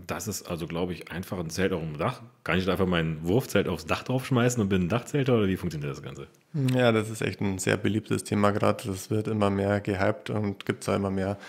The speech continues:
Speaker 2: verschiedene Modelle und Hersteller. Gibt's auch mittlerweile im Baumarkt schon zum Kaufen, habe ich gesehen. Also man muss nicht mal mehr zum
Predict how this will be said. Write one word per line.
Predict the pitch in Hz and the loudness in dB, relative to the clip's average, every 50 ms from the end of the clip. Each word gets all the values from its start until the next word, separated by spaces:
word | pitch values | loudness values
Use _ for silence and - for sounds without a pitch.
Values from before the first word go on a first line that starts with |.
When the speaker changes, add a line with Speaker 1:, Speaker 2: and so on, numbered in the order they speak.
| - - - - _ | -18 -18 -20 -20 _
Speaker 2:
verschiedene | _ - 104 - - 120 117 113 107 107 | _ -6 -4 0 0 2 2 2 2 2
Modelle | 101 101 101 101 110 107 110 113 104 | 0 0 -2 -2 -2 0 2 2 2
und | 101 95 | 2 2
Hersteller. | 95 104 110 107 - - 113 110 110 110 110 107 101 - - - - | 2 0 0 0 0 0 0 2 2 2 0 0 -2 -6 -12 -10 -10
Gibt's | - 127 - - - | -10 -10 -8 -4 -2
auch | 104 95 | -2 -2
mittlerweile | 98 107 113 - - 98 95 95 95 98 98 98 98 98 98 - - - - - - - _ | -2 -4 -4 -4 -2 0 2 2 2 2 2 2 0 0 -2 -6 -10 -18 -20 -20 -20 -14 _
im | - 117 113 110 - | -2 0 0 2 4
Baumarkt | - - - 110 113 113 - - | 4 4 6 4 4 2 2 0
schon | - 110 104 101 | 0 0 0 0
zum | - - 107 101 | 0 -2 -2 -2
Kaufen, | - 107 - - 104 110 104 | 0 0 0 0 0 0 0
habe | 101 101 104 | 2 2 2
ich | 104 95 | 0 -2
gesehen. | - - - 107 104 104 104 98 | -6 -4 -2 -2 0 0 0 0
Also | 95 95 95 98 | -2 -2 -2 -2
man | 98 95 95 | -2 -2 -2
muss | 98 107 104 | -2 -2 -2
nicht | 107 104 110 107 104 | -2 -2 -2 -2 0
mal | 104 101 98 | 0 0 0
mehr | 98 98 98 101 98 - | 0 0 0 0 -2 -2
zum | - - 107 101 95 95 104 | -2 -2 -2 -2 -2 -2 -4